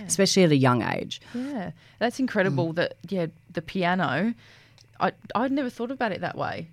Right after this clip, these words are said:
Speaker 2: that
Speaker 1: Mm.
Speaker 2: you're really opening up your brain
Speaker 1: Exactly.
Speaker 2: to control both your, your hands at the same time and
Speaker 1: Mm.
Speaker 2: taking information from both. And, yeah, wow.
Speaker 1: Mm.
Speaker 2: Okay.
Speaker 1: <laughs>
Speaker 2: Wow. <laughs> Blowing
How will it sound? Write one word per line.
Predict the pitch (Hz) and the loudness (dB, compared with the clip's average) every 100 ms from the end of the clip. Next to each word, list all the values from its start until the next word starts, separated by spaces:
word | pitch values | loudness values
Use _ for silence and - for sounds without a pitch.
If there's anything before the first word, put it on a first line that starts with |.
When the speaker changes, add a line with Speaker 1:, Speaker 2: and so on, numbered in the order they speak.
| - | -6
Speaker 2:
that | |
Speaker 1:
Mm. | 180 175 175 165 | -2 2 2 2
Speaker 2:
you're | 196 | 0
really | 190 196 240 240 202 | 0 -2 0 0 -2
opening | 208 190 190 190 | -4 -4 -6 -6
up | - | -6
your | 180 | -8
brain | 180 190 147 | -6 -2 0
Speaker 1:
Exactly. | 147 139 143 143 147 | 2 2 6 6 6
Speaker 2:
to | |
control | 196 135 127 | 2 0 0
both | 185 190 196 | -2 -4 -6
your, | 190 180 180 | -6 -6 -6
your | - 180 | -6 -6
hands | 196 202 196 | -4 -4 -6
at | - | -10
the | 165 | -12
same | 175 180 | -10 -8
time | 226 240 240 233 165 | -6 -4 0 2 4
and | 170 156 | 4 2
Speaker 1:
Mm. | - - | -6 -14
Speaker 2:
taking | - 240 - 214 | -6 -4 -2 -4
information | 196 196 190 214 220 220 208 | -4 -4 -2 -2 -4 -6 -8
from | 202 208 208 | -8 -8 -6
both. | 208 208 208 - | -4 -4 -6 -8
And, | 180 180 165 | -8 -8 -6
yeah, | 226 254 175 | -4 -2 -4
wow. | 175 175 285 - - - 160 | -6 -6 -6 -6 -8 -4 2
Speaker 1:
Mm. | 170 151 | 4 2
Speaker 2:
Okay. | 269 220 190 208 | 2 2 6 12
Speaker 1:
<laughs> | 269 349 403 - - - - | 12 12 12 8 -18 -20 0
Speaker 2:
Wow. | 262 403 - 143 | 2 4 4 2
<laughs> | |
Blowing | 233 | 2